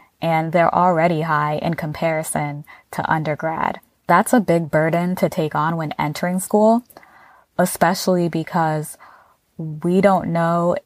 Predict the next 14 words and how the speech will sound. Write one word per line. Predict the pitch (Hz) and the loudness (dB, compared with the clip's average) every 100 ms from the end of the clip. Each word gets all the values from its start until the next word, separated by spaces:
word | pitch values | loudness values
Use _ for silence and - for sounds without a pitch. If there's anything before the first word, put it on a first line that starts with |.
| - | -2
if | 165 160 | -2 -2
the | 156 | -2
economy | 156 - 165 165 160 160 156 | -2 -2 -2 0 -2 -4 -4
is | 156 | -6
gonna | - 151 151 147 - | -2 0 0 -2 -2
be | 156 151 147 143 - | -2 -2 -2 -6 -6
even | - 165 156 156 147 | 0 0 2 0 0
worse | 147 165 160 160 - | 2 4 4 0 -4
in | 147 143 143 | -4 -4 -8
two | - 165 | -6 -2
to | 156 151 | -2 -2
four | - 160 160 | -2 0 0
years. | 156 147 139 143 147 - - | 0 -2 -2 -4 -8 -10 -4
It | - 160 | 0 0